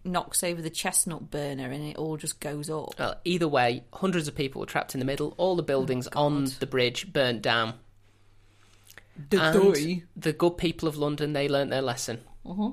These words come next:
Speaker 2: And by thirteen fifty-eight, there were at least one hundred and forty shops built along London Bridge. There were also
Speaker 1: It's not that long.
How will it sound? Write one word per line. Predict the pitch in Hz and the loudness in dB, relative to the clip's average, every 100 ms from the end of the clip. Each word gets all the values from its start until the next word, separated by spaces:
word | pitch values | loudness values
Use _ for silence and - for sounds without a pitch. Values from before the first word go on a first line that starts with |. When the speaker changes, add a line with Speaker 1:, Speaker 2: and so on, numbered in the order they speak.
| - - - | -6 -16 -6
Speaker 2:
And | 151 | 0
by | 131 127 | 0 2
thirteen | 175 185 202 190 | 2 2 0 -2
fifty-eight, | 190 - 180 175 135 143 - - | -4 -2 -4 -2 0 0 -2 -2
there | 156 | 2
were | 147 | 2
at | 127 | 2
least | 170 165 190 | 0 -2 0
one | 196 | 0
hundred | 208 233 233 | 0 -4 -2
and | 233 | -4
forty | - 254 339 - 247 | -4 -2 -2 -2 -4
shops | - 143 - - | 0 0 0 -2
built | 143 131 | -2 0
along | 143 120 123 | 0 -2 -2
London | 113 113 101 | -4 -6 -6
Bridge. | 98 - - - - - - - - - - | -6 -6 -14 -20 -20 -20 -20 -20 -20 -20 -2
There | 151 | 2
were | 147 | 4
also | 190 208 208 139 113 175 | 6 4 4 2 2 0
Speaker 1:
It's | - - | -6 -8
not | 554 | -6
that | - 156 | -6 -4
long. | 170 302 523 466 | -2 -2 -4 -6